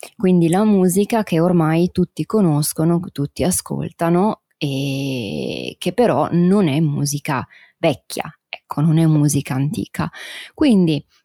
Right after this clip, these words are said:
mm, beh, i Maneskin, dicevamo prima, questo gruppo di ragazzi romani che ormai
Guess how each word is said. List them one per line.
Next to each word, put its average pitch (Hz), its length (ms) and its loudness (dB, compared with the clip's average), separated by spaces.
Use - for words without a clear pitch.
mm, 170 640 2
beh, 165 160 0
i 160 100 2
Maneskin, 156 960 2
dicevamo 151 600 -6
prima, 156 380 0
questo 160 320 -2
gruppo 165 320 2
di 170 140 4
ragazzi 156 600 -2
romani 156 600 2
che 151 280 0
ormai 151 540 0